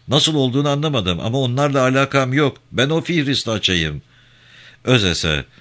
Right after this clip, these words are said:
"Başka matbaa isimleri de var." Çelebi, "Yok, onlarla bir ilgim yok. Demek ki benden önce kullanan bir matbaacıymış diye yorumlayabiliriz." Özese,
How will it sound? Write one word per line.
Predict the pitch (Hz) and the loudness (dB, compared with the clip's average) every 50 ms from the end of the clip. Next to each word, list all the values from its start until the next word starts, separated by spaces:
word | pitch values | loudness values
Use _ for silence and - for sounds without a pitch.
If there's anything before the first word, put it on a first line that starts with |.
| - _ - | -20 _ -4
"Başka | 78 95 98 - - 147 143 | 0 2 4 4 4 4 4
matbaa | 139 139 143 143 156 165 180 | 4 4 2 4 4 4 6
isimleri | 190 190 190 - 180 151 143 131 117 110 | 6 6 4 4 2 2 2 2 2 4
de | 110 101 | 4 4
var." | 92 90 87 85 80 - - - _ - - _ _ _ - - - - - - _ - | 4 4 2 2 0 -2 -8 -16 _ -20 -20 _ _ _ -20 -20 -20 -20 -20 -20 _ 0
Çelebi, | - - 139 165 185 151 113 85 | 2 2 4 4 2 2 0 0
"Yok, | 78 113 139 - 95 | 2 2 0 0 -2
onlarla | 110 120 113 95 104 131 151 139 120 98 | -4 -4 -2 -2 -2 -2 0 0 0 0
bir | 120 110 | -2 -2
ilgim | 117 110 101 85 101 110 95 | -2 -4 -4 -2 -2 -2 -2
yok. | 98 110 107 87 - - | -2 -2 -2 -4 -2 0
Demek | - 113 135 156 156 - | 2 2 4 2 2 0
ki | 147 131 | 0 0
benden | 135 123 120 123 151 147 | 0 0 0 0 0 -2
önce | 143 127 110 135 - | 0 0 0 -2 -2
kullanan | - 113 101 92 85 92 117 117 98 90 | -2 -2 -2 0 0 0 0 -2 0 0
bir | 123 123 | -2 -2
matbaacıymış | 117 110 117 117 117 - 101 123 120 113 98 117 151 147 123 117 - - | -2 -2 -2 -4 -4 -4 -2 -2 0 0 0 0 0 0 0 -2 -4 -2
diye | 107 117 120 | -2 0 0
yorumlayabiliriz." | 120 113 113 117 120 120 120 123 120 110 120 131 127 107 92 87 82 76 - - _ _ _ _ _ _ _ _ _ _ _ _ _ _ - | 0 0 -2 -2 -4 -4 -2 -2 -2 -2 0 0 0 0 -2 -4 -4 -6 -10 -16 _ _ _ _ _ _ _ _ _ _ _ _ _ _ -2
Özese, | - 107 101 95 92 85 - 85 80 76 71 | 0 2 2 2 0 0 -2 -2 -4 -4 -4